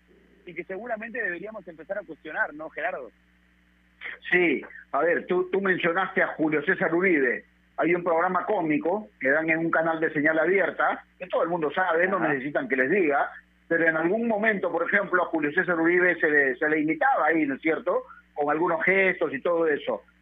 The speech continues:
Speaker 2: Pero, por ejemplo, cuando le ponían, eh, eh, eh, eh,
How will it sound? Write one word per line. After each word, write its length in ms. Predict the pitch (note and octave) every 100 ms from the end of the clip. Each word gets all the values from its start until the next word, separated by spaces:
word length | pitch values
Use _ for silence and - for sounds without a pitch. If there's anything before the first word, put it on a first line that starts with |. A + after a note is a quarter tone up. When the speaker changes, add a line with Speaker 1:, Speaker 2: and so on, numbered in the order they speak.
| _ _ _
Speaker 2:
Pero, 340 | F3 E3 E3
por 140 | D#3 D#3+
ejemplo, 500 | G3 G#3+ D#3+ C#3 C3+
cuando 220 | C#3+ D3
le 100 | D3
ponían, 500 | D3+ F#3 A3 G#3 G3 F3 - -
eh, 60 | D3
eh, 640 | D3+ D3+ D#3 D#3+ D#3 E3 D#3+ F#3+
eh, 120 | F#3 -
eh, 160 | F#3+